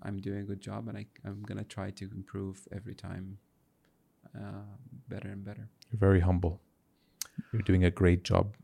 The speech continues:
Speaker 1: No,
Speaker 2: I'm,
Speaker 1: I was
Speaker 2: I'm a
Speaker 1: truly
Speaker 2: patient, or my wife was, but,
Speaker 1: <laughs>
Speaker 2: like,
Speaker 1: Truly, this, this self, uh, crit-, critique and, uh, and daily review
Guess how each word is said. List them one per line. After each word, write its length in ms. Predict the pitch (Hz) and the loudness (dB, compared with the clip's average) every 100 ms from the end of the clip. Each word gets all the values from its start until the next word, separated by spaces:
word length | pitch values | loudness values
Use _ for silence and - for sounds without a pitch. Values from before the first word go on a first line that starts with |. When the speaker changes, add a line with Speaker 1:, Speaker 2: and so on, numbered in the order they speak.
| - | -2
Speaker 1:
No, 60 | - | 4
Speaker 2:
I'm, 80 | 285 | 4
Speaker 1:
I 40 | |
was 280 | 175 - - 139 | 4 0 -6 0
Speaker 2:
I'm 100 | 98 | 6
a 20 | 135 | 8
Speaker 1:
truly 80 | 104 | 10
Speaker 2:
patient, 440 | 92 - 85 - - | 8 6 0 -2 -6
or 80 | 90 | 2
my 100 | 82 | 6
wife 280 | 82 82 - | 10 8 8
was, 180 | 78 80 | 4 4
but, 260 | - - 87 | 2 2 0
Speaker 1:
<laughs> 60 | |
Speaker 2:
like, 220 | 80 - - - - - - | -2 -6 -16 -18 -18 -18 0
Speaker 1:
Truly, 360 | 170 180 123 | 4 4 4
this, 340 | 120 131 127 - | 4 4 4 0
this 300 | 127 127 127 | 0 0 2
self, 400 | - 156 156 - | 4 4 4 0
uh, 400 | 131 117 107 104 - _ _ _ | 2 4 4 0 -4 _ _ _
crit-, 340 | - 131 - - | -2 -2 -2 -4
critique 600 | 120 113 127 135 - - | -4 0 -2 -2 -6 -8
and, 440 | 107 104 101 98 101 | -6 -4 -4 -4 -6
uh, 420 | 95 - - - - | -6 -8 -12 -16 -12
and 340 | 98 98 98 - _ 110 | -8 -8 -8 -12 _ -6
daily 580 | 110 110 107 95 95 - _ _ _ | -2 -2 -2 -4 -4 -10 _ _ _
review 560 | - 104 98 104 139 | -8 -6 -2 -2 -2